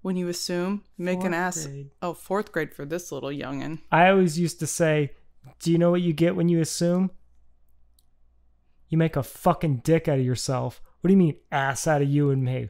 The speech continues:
Speaker 2: What kind of shit is that? I was always one step ahead of people who did hack shit.
Speaker 1: Mm. It's good.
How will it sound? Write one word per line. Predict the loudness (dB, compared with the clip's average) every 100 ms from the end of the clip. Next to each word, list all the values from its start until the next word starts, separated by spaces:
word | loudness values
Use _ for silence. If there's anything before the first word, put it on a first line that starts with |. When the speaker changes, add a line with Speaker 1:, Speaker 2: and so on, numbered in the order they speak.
| -10
Speaker 2:
What | -6
kind | -4
of | -4
shit | -4 -4
is | -2
that? | -2 -2 -4 -8
I | -6
was | -4
always | -2 -2 -2
one | -4 -4
step | -4 -4 -4
ahead | -4 -4 -4
of | -4
people | -4 -4 -4
who | -6
did | -4 -6
hack | -6 -6 -8 -12
shit. | -12 -10 -12 _ _ -18
Speaker 1:
Mm. | -16 -14 -14 -16 -20 -20 _ _ _ _ _
It's | -20
good. | -18 -18 -18